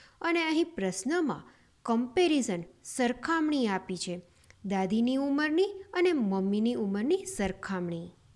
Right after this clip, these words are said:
બાળકો, અહીં ખાસ નોંધો કે જ્યારે પણ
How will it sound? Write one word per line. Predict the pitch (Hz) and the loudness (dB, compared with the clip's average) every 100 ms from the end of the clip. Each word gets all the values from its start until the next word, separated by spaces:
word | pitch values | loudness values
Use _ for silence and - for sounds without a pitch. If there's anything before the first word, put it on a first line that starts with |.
| _ _ _ _ _ _ _ - | _ _ _ _ _ _ _ -6
બાળકો, | 220 208 220 240 240 - | -2 -2 -2 -4 -4 -2
અહીં | 302 359 359 | 0 0 0
ખાસ | 185 190 - | -2 -2 -2
નોંધો | 202 196 311 262 - - _ | -2 -2 0 -2 -4 -16 _
કે | - 320 - | -2 -2 0
જ્યારે | 185 175 233 359 | -2 0 0 0
પણ | 240 160 | -2 -8